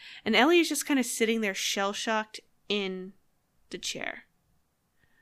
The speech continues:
And I wanna ask what you thought about this, because there's a,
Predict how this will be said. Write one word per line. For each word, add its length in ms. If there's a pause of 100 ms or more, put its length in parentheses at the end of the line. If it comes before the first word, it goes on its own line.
(500)
And 100
I 20
wanna 140
ask 220
what 120
you 80
thought 240
about 200
this, 360 (320)
because 400 (500)
there's 360
a, 320